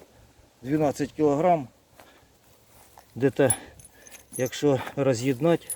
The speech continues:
то метра два буде обща длина. Ну, в принципі, нормальний ланцюг. Трохи ржавий, але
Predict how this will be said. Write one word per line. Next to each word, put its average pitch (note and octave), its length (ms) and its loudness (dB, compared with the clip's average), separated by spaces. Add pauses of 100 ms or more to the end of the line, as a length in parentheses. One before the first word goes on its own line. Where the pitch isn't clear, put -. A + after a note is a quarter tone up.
(120)
то C3+ 100 0
метра C3 420 2 (160)
два A#2 240 0
буде G2+ 300 -6 (1040)
обща A#2+ 360 -2
длина. G#2+ 400 -4 (200)
Ну, F#3+ 100 2
в D#3+ 60 0
принципі, E3+ 400 2
нормальний D#3 440 4
ланцюг. C3+ 380 2 (260)
Трохи D3 280 0
ржавий, C#3 380 4
але C3 180 4